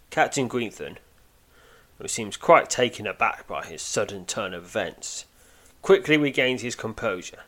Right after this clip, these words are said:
and thanks you heartily for your actions. "Oh, good. I thought I'd made things mu-, worse somehow." When he asks Captain about the three men who are after, he shakes his head solemnly, tells you it is a piece of ugly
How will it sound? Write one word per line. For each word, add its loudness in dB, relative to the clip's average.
and -20
thanks -10
you -18
heartily -2
for -20
your -12
actions. -14
"Oh, 0
good. -12
I -8
thought 2
I'd 0
made 2
things -4
mu-, -6
worse -6
somehow." -8
When 6
he 10
asks 6
Captain 10
about 2
the -18
three -2
men 0
who -2
are 4
after, -2
he -18
shakes -4
his -8
head 0
solemnly, -8
tells 8
you 6
it 2
is -2
a -12
piece -4
of -8
ugly -4